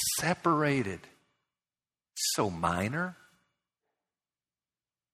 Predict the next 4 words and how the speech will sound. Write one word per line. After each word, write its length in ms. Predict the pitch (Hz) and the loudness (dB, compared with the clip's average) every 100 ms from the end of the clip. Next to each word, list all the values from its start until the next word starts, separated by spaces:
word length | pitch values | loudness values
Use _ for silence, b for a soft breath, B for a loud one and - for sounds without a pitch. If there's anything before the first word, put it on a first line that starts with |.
| _ _ _ _ _ _ _ _ _ _ _ _ _ _ _ _ _ _ _ _ _ _ _ _ _ _ _ - | _ _ _ _ _ _ _ _ _ _ _ _ _ _ _ _ _ _ _ _ _ _ _ _ _ _ _ -18
And 160 | 95 | -6
some 200 | - 127 | 0 2
of 120 | 127 | 2
you 420 | 104 127 101 87 | 4 4 4 0